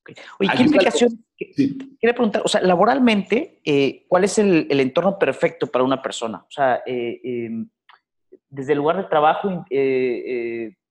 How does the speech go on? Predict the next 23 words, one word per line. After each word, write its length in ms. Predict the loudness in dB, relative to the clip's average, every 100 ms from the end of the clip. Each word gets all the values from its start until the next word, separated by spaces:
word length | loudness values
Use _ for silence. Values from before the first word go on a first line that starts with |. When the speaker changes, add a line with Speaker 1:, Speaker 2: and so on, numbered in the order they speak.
| _
Speaker 1:
¿tiene 200 | -6 -4
que 80 | 0
ver 180 | 2 2
o 140 | 0 -2
cuál 160 | -2
es 100 | -2
el 80 | -4
entorno 380 | -4 -4 -6 -2
perfecto 460 | -4 -2 -4 -4 -4
para 120 | -4
estar 300 | -2 -2 -2 -6
saludablemente? 840 | -2 2 4 2 2 0 -2 -4
O 20 |
sea, 160 | -4 -2 -2
¿es 260 | -4 -6 _
fuera 280 | 0 0 2
de 80 |
la 60 | 0
empresa, 420 | 0 -4 0 0
dentro 300 | 0 0 0
de 80 | -2
la 60 | -2
empresa? 480 | -2 -4 0 -2